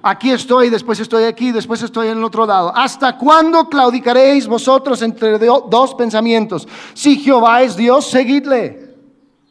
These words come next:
Y si Baal, id en pos de él. Y el pueblo no respondió palabra. ¿Sabes? En este tiempo, los arqueólogos tienen dificultad en, en, en, en saber, eh, si los,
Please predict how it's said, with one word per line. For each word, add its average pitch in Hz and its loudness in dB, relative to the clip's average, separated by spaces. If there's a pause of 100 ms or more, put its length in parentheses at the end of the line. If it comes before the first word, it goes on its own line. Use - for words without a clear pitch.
(380)
Y 294 4
si 285 4
Baal, 269 2 (880)
id 294 4
en 302 0
pos 311 4
de 320 2 (260)
él. 196 -4 (1040)
Y 156 -6
el 151 -4
pueblo 220 -4
no 208 -2
respondió 165 -6
palabra. 127 -8
¿Sabes? 269 -6
En 262 -4
este 247 -6
tiempo, 208 -6
los 214 -4
arqueólogos 285 0
tienen 262 -4
dificultad 214 -2
en, 190 -6 (260)
en, 214 -2
en, 220 -2
en 220 -4
saber, 233 2 (460)
eh, 196 -6
si 233 -8
los, 208 -2